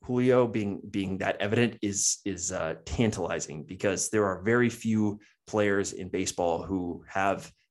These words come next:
that level of speed and that level of power. These are the guys. These are the guys who are top ten in baseball in sprint speed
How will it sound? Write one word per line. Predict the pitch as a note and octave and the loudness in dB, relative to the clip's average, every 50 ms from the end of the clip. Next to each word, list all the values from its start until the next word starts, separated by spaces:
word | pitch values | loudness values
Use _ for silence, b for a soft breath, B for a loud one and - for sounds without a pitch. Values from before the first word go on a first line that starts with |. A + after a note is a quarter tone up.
| _ - | _ -4
that | G#2+ G#2+ A2+ - - | 0 0 0 2 2
level | A#2+ G3 G2+ G#2+ | 0 0 2 0
of | G#2 G#2 | 0 0
speed | - - - G2+ G2 G2 F#2+ - - | -2 -4 -2 -2 0 0 -2 -2 -4
and | F2 F#2 | -6 -6
that | F#2 F2 - | -4 -4 -4
level | D#2+ F2 E2 E2 E2 | -4 -6 -4 -4 -6
of | - - | -6 -6
power. | - - D#2+ C#2+ C2 - - - b b b b b b b b b _ _ _ _ _ _ _ - A#2+ G#2+ - - _ _ _ - | -6 -4 -2 -2 -2 -4 -6 -10 b b b b b b b b b _ _ _ _ _ _ _ -16 -16 -16 -16 -18 _ _ _ 0
These | A#2 B2+ D3 D3 | 4 6 6 8
are | E3 | 8
the | D3+ C#3+ | 6 6
guys. | C#3+ B2+ A2 E2+ C#2+ - - - - - _ _ _ _ - | 6 6 4 4 2 -2 -4 -6 -6 -8 _ _ _ _ -4
These | A2+ A2+ G#2+ | -2 0 2
are | A2+ | 2
the | A2+ A2+ | 2 2
guys | A#2 A2 G#2+ G2+ G2 F#2 - - - - | 4 4 4 2 2 2 0 -2 -4 -6
who | A2 G#2+ G2+ | -4 -2 -2
are | F#2+ F#2 F#2 F2 - - - | 0 0 0 -2 -4 -6 -8
top | - - A2 C3 - - | -2 0 0 0 0 0
ten | - C3+ B2+ A#2+ B2 C3 C3 B2+ - - | 0 2 4 4 4 4 2 0 -6 -6
in | B2 G#2+ | -6 -2
baseball | G2 G#2+ G#2+ G#2 - - G2 F2+ F2+ F2+ F2 G2 - - | 0 2 2 0 0 -2 -2 0 0 0 -2 -4 -8 -8
in | G2+ F#2 F2+ | -8 -4 -4
sprint | - - - A#2 C3 C3 | -4 -2 0 0 0 0
speed | C3 - D#3 E3 F3 F#3 F#3 E3+ | 0 0 0 0 0 0 -4 -6